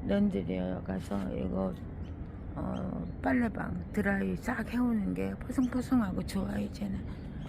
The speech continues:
저렇게, 에, 지은이는, 큰애는 빳빳하게 이렇게 말리는 그게 좋다는데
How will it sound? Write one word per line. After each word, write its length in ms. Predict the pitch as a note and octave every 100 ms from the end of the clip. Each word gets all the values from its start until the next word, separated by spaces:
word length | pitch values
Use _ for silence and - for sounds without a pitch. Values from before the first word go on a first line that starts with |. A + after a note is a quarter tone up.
| - -
저렇게, 500 | - - - G#2+ F#2+ - - - - - -
에, 380 | - F#3+ F#3+ G3 - - -
지은이는, 680 | - G#3+ G#3 G3+ F#3 F#3+ F#3
큰애는 920 | - A#3+ A3+ G#3 G#3 G#3 G#3 G3 F#3+ - - - - -
빳빳하게 920 | - A#3+ D#4 D4 - G#3+ F3+ G2 F#2+ F2+ - - - - - -
이렇게 440 | - F#3+ F#3 F3+
말리는 640 | - F#3 G3 G3 F#3+ F3+ E3+
그게 360 | G3 F3 F#3
좋다는데 920 | - - - C3 F#3 - F#3 G3+ G3